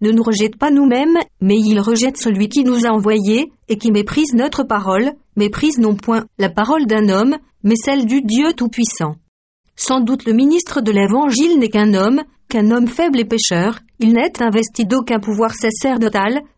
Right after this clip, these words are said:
mais Dieu l'a choisi et l'a revêtu des dons du Saint-Esprit, afin qu'il annonce le salut à ses frères, et lorsqu'il prêche la vérité avec la vertu qui lui vient d'en haut, le Seigneur ne dédaigne pas de l'appeler son ambassadeur, il le place comme une sentinelle,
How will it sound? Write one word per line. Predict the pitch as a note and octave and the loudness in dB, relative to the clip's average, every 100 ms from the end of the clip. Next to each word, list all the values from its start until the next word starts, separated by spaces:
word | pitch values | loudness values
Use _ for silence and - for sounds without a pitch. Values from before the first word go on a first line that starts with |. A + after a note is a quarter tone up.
| G#3 | -2
mais | A#3 | 0
Dieu | G3 G3 C#4 E4 | 0 2 4 4
l'a | C4+ | 2
choisi | A#3+ D4 C4+ E4 | 0 0 2 2
et | D#4 | 2
l'a | G#3+ | 0
revêtu | G#3+ A3 C4 C#4+ | 0 0 -2 0
des | G#3+ | -2
dons | F#3 D#4+ | 0 0
du | C#4 | 0
Saint-Esprit, | A#3+ C4+ A#3+ A#3 - B3 D4 - - | -2 -4 -2 -4 -4 -2 -2 -4 -6
afin | G3 G#3 F3+ | -4 -2 -2
qu'il | A#3+ A3 | 0 0
annonce | A3 C#4 - | 2 0 -2
le | B3+ | -4
salut | A#3+ A#3+ C4+ | 0 0 2
à | G3+ | 0
ses | A#3+ | -2
frères, | A3+ - G3 C4+ - - - | -6 -2 0 0 -4 -14 -2
et | G#3 | 0
lorsqu'il | A#3+ C4 - - C#4 A3 | 0 -4 -10 -2 -2 -2
prêche | - D#4 - | -2 -2 0
la | A#3 | -2
vérité | G3 G#3 G#3 G3+ C4 D4 - | 0 0 -2 -2 -4 -4 -4
avec | F#3+ G#3 A3+ | -2 0 0
la | G3+ | 0
vertu | G3+ G3+ - B3+ D#4 F4 | -2 -4 -6 0 0 0
qui | - B3 | -2 0
lui | A#3 | 2
vient | G#3 G#3+ | 2 0
d'en | A3+ | 2
haut, | A3+ C4 E4+ - - | 2 2 0 -6 -2
le | G3 | -2
Seigneur | G3 A#3 C#4 D#4 E4 | 0 -2 0 2 2
ne | C#4+ | 2
dédaigne | A3+ D#4 D4+ D#4+ D4+ | 2 0 2 2 2
pas | A#3 D#4+ | 0 0
de | B3+ | 0
l'appeler | A3 G#3+ D4+ | -2 -2 -4
son | D4 A#3+ | 0 0
ambassadeur, | G3 F#3+ A3+ B3+ G#3+ G#3 A#3 D4 - _ | 0 0 -2 -2 0 0 0 -4 -10 _
il | A#3 A3+ | 0 2
le | G#3 | 0
place | G#3+ A3 A3+ | -2 -2 -2
comme | - A#3+ | -2 2
une | A3+ | 2
sentinelle, | A3+ A3+ G#3+ - G3+ G3 A#3+ C4+ | 2 -2 -4 -2 0 2 0 -2